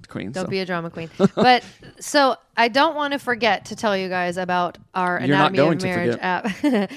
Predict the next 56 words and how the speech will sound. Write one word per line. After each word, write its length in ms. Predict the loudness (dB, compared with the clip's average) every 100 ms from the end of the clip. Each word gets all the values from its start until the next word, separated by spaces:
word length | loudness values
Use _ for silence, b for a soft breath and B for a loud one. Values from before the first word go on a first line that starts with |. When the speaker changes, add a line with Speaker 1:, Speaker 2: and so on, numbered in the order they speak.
| B
Speaker 2:
<laughs> 160 | B -6
The 120 | -2
Anatomy 400 | 2 4 4 2
of 40 | 0
Marriage 240 | 0 0
app 260 | 2 2 0
that 100 | -2
we 100 | -2
made, 400 | 0 0 0 -2 -4
uh, 280 | -4 -2 -2
with 400 | 0 0 0 -2 -18 _ 4
Daniel 360 | 6 6 4
Purcell. 400 | -2 -2 0 0 -2
It's 140 | -6
amazing. 440 | -6 -6 -6 -8 -2
And 60 |
Speaker 1:
Yep. 100 | 0
Speaker 2:
we 300 | 0 -2 -2 -6 B B
made 260 | 0 2
this 160 | 0 0
app 220 | 0 0
because 240 | 0 -2 -2
it's 120 | 0
all 120 | -2
the 80 | -2
tools 280 | -2 -4 -4
that 60 |
we 120 | -4
wish 240 | -4 -4 -6
we 80 | -8
had 100 | -6
had. 240 | -6 -6
We 160 | -6 -4
Speaker 1:
Mm-hmm. 80 |
Speaker 2:
teach 240 | -4 -4 -4
in 140 | -4
the 180 | -4 -2
app 240 | 0 0
where 140 | -2 0
there 120 | -2
are 60 | -2
videos 400 | -4 -2 -4 -4
of 80 |
us 140 | -6 -4
talking. 480 | -2 -2 -4 -10 -12 B B
It 140 | -4 0
has 240 | 0 -2
the 100 | -6
clearing 420 | -8 -4 -2 -2 -4
structure, 420 | -6 -6 -4 -6
the 80 | -4
interactive 500 | -4 -2 -4 -4 -8
version. 440 | -6 -6 -6 -8 -10 B B
It 160 | -4 0
has, 420 | 0 0 -2 -6 -8
um, 420 | -6 -6 -10